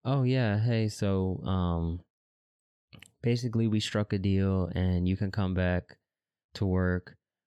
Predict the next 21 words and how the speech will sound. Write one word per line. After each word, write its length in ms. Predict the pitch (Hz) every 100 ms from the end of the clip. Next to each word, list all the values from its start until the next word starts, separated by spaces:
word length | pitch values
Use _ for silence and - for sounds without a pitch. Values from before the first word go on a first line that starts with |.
| -
We'll 100 | -
probably 240 | 104 95
bring 240 | 101 98
you 80 | 95
back 260 | 95 95 -
Monday. 640 | 92 92 90 87 87 90 _ _ _ _ _ _
And, 540 | 90 87 82 82 82
uh, 460 | 85 85 85 82 82 101 135
you 80 |
know, 140 | 95 90
as 100 | 90
long 180 | 95 98
as 100 | 92
you 60 |
don't 120 | 92
get 120 | 90 87
caught 220 | 95 76
sleeping 340 | - 90 85
again, 240 | 85 82 80
you're 80 |
fine." 300 | 85 117 -